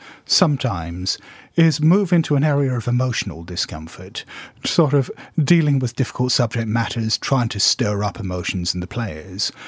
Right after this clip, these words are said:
And that is a really dangerous thing to do sometimes. And yeah, sometimes it can backfire, sometimes it can go too far. And it's a really difficult thing to judge, but I think when it pays off, it's an incredibly rewarding thing. I, I, I remember, for example,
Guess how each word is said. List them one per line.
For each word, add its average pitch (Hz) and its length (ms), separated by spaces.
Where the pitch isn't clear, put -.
And 160 240
that 175 200
is 147 160
a 127 100
really 143 480
dangerous 117 720
thing 98 220
to - 100
do 90 220
sometimes. 135 880
And 165 320
yeah, 131 300
sometimes 160 500
it 131 60
can 135 100
backfire, 117 480
sometimes 104 460
it 101 100
can 98 140
go 92 180
too 92 220
far. 85 420
And 160 240
it's 147 200
a 131 40
really 160 380
difficult 131 320
thing 120 160
to 117 100
judge, 117 400
but 135 120
I 135 60
think 202 220
when 151 120
it 139 100
pays 127 320
off, 131 280
it's 107 180
an 101 80
incredibly 98 500
rewarding 92 540
thing. 82 360
I, 180 260
I, 180 160
I 151 140
remember, 180 320
for - 100
example, 139 520